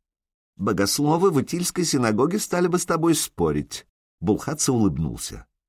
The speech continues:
Сергей угадал это по глазам, потому что рот его терялся в косматой бороде. "Впрочем, они всегда спорят".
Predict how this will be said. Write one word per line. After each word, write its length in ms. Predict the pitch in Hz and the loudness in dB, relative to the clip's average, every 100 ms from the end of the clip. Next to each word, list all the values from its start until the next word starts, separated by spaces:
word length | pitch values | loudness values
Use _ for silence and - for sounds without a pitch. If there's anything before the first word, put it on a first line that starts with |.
| _ _ _ | _ _ _
Сергей 420 | - 78 67 85 92 | -12 -10 -2 -2 0
угадал 380 | 101 85 80 85 | -2 0 0 0
это 140 | 92 | 0
по 120 | 98 82 | -4 -4
глазам, 640 | 107 123 135 107 71 - _ - | -4 0 0 0 -2 -6 _ -6
потому 300 | - 101 101 | 0 0 0
что 180 | - | 0
рот 220 | 87 101 135 | 2 2 0
его 160 | 131 | -2
терялся 440 | 139 78 67 76 101 | 0 -2 -2 -2 -4
в 60 | |
косматой 500 | - 110 87 67 67 | -2 -2 -2 -4 -6
бороде. 460 | 69 95 98 71 - _ _ _ _ _ | -2 -2 -2 -4 -8 _ _ _ _ _
"Впрочем, 600 | _ - - - 156 117 _ _ | _ -4 -2 0 0 0 _ _
они 240 | 117 160 190 | -6 0 2
всегда 420 | 143 156 101 87 | 4 4 4 2
спорят". 540 | - 80 78 78 - | 0 -2 -2 -2 -6